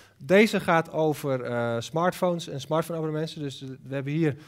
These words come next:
in negen maanden tijd hebben we iedereen gepakt die een smartphone met een smartphoneabonnement heeft, eh, gekocht. En, ehm, helemaal aan het einde van deze reeks zit dan de aankoop. En alle handelingen die daarvoor zitten,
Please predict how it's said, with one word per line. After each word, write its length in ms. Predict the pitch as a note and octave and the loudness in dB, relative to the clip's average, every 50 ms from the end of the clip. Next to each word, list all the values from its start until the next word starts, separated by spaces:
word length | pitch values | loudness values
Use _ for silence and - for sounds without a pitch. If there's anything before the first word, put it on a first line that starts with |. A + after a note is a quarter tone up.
| - - _ | -20 -20 _
in 140 | - - C3+ | -10 -6 -2
negen 300 | D3 D#3 E3 D#3+ - E3 | 2 2 2 2 2 2
maanden 300 | D3+ D3+ C#3+ C3+ C3+ C3 | 2 4 4 4 2 2
tijd 240 | - E3 D3+ D3 D3 | 2 4 4 4 2
hebben 180 | D3 B2+ C#3 | 0 -6 -8
we 60 | D#3+ - | -8 -6
iedereen 280 | F3+ E3 D#3 D3 C#3 | -4 0 0 0 0
gepakt 340 | - - - D3+ C#3 C3 - | -2 -4 -2 -2 -2 -2 -2
die 80 | - B2 | -8 -10
een 60 | B2 | -10
smartphone 400 | - - C#3+ C#3 C3+ - C3 B2 | -8 -6 -4 -4 -4 -6 -8 -10
met 80 | B2 | -10
een 60 | A#2+ A#2+ | -12 -12
smartphoneabonnement 800 | - D3 D3 D3+ D3+ D3+ D3+ C#3+ C#3 C#3 C#3 C#3 C#3 C#3 C3+ | -8 -6 -6 -4 -6 -6 -10 -10 -8 -8 -8 -8 -8 -8 -8
heeft, 300 | C3+ C3 B2+ C3 C3 - | -6 -8 -8 -10 -12 -14
eh, 160 | C3+ B2+ B2 B2 | -12 -12 -10 -12
gekocht. 440 | A#2+ - B2 - C#3+ C#3 C#3 - - - - _ _ - - - - _ _ _ - | -12 -12 -10 -6 -4 -4 -4 -6 -14 -20 -20 _ _ -20 -20 -20 -20 _ _ _ -2
En, 600 | - C#3+ D3 C#3+ D3 D3 C#3+ C#3 C#3+ C#3+ - - | 2 4 6 6 6 6 4 2 0 -6 -6 -2
ehm, 360 | C3+ C3+ C3 C3 C3 C3 C3 B2 | 0 2 2 2 2 0 -2 -4
helemaal 420 | - B2+ A#2+ C3 E3+ G3 F#3+ F3+ E3 | -6 -4 0 2 2 4 4 4 4
aan 100 | E3 D3+ | 2 0
het 60 | C#3+ | -2
einde 460 | - - F3+ G3 G#3 G3+ E3 C#3+ A#2 - - - - | -2 2 2 4 4 4 2 0 0 -2 -12 -20 -20
van 200 | - - D#3 D3 | -14 -10 -6 -2
deze 280 | D3 D3 C#3+ - D3 | 0 0 0 0 0
reeks 400 | C#3+ C#3+ C#3 C3+ B2+ C3+ - - - | 2 4 2 2 2 -2 -10 -14 -14
zit 180 | - - D#3 | -10 -8 -6
dan 120 | C#3 C#3+ C3 | -6 -4 -6
de 100 | B2 - | -6 -4
aankoop. 540 | - E3+ E3 E3 E3+ F#3+ G3+ A#3 - - - - _ _ _ _ _ _ _ _ _ _ | 0 0 0 2 2 2 2 2 0 -6 -20 -20 _ _ _ _ _ _ _ _ _ _
En 220 | - D3+ D#3 D#3 D3+ | -4 -2 -2 -2 0
alle 180 | D3+ D#3 D3 | 0 2 2
handelingen 420 | C3+ D#3+ F#3+ G3+ F#3 F3+ E3 E3 D3+ | 2 2 2 2 2 0 0 0 0
die 100 | D3 C#3 | 0 0
daarvoor 360 | C3+ B2 - E3+ F3+ G3 F#3+ | -2 -2 0 2 2 2 2
zitten, 300 | - F#3+ F#3 F#3+ A#3 | 0 -2 -2 -2 -6